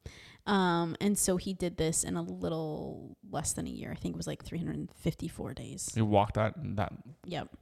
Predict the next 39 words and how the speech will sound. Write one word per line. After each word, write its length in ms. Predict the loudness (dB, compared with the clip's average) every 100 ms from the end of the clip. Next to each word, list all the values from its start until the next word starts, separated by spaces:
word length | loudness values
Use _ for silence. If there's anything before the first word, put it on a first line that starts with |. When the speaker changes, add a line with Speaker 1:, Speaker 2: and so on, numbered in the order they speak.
| -4
Speaker 2:
took 160 | -2
him 80 | 0
that 140 | 0
long. 240 | 2 0 -2 -10 -12
Speaker 1:
Yeah. 200 | -8 -8 -6
Speaker 2:
So, 500 | 0 4 6 4 0 -14 -18 -14 -8
a-, 80 | -8 0
and 320 | 2 4 2 -4
so 320 | -4 2 2 0 -2
is 160 | 0 2
he 280 | 2 -2 -8 _ _ _ _ _
doing 220 | 6 8
a 60 | 8
hybrid, 680 | 2 2 4 4 2 2 2
like, 280 | 2 2 -4
camping 800 | -4 0 0 0 0 0 -2 -6 -10 -8
versus, 720 | 2 4 4 0 -2 -4 -10 -12 -18 -18 -4
you 100 | 2
know, 80 | 2
staying 360 | 2 0 0 0
at, 200 | -2 -4 -2
you 140 | 0
Speaker 1:
I 20 |
Speaker 2:
know, 120 | 2 0
Speaker 1:
don't 240 | -2 -2
know. 60 | 0
Speaker 2:
different 260 | 2 0
cities 340 | 0 -2 -2 0
or 60 |
whatever 320 | 0 2 0 0
it 80 |
is? 220 | 0 -4 0
Speaker 1:
I 100 | 2
don't 220 | 4 2
know. 120 | 0 0
I 100 | 0
don't 360 | 2 2 2
actually 380 | 0 -2 -2 2
know 200 | 4 4